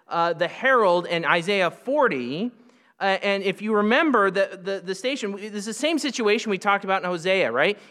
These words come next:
Israel, both the northern and the southern kingdom, they go into exile because of their sin. They go into exile because of their sin. And yet God promised a regathering of Israel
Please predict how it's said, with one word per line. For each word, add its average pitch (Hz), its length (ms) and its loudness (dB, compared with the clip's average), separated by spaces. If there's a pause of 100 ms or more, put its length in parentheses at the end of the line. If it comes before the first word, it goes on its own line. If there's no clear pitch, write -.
Israel, 294 680 2
both 185 260 0
the 185 80 0
northern 247 500 2
and 214 160 0
the 196 80 0
southern 220 360 0
kingdom, 185 280 -4
they 190 140 2
go 226 260 2
into 226 260 2
exile 170 600 2
because 147 360 -4
of 156 80 -6
their 147 160 2
sin. 110 480 -10 (520)
They 165 100 -8
go 214 140 4
into 220 160 2
exile 165 460 4
because 156 380 -6
of 151 100 -8
their 143 120 -4
sin. 170 260 -4
And 156 160 -4
yet 180 220 -2
God 196 300 2
promised 185 720 2 (320)
a 170 200 2
regathering 180 1080 2
of 165 280 2
Israel 160 880 0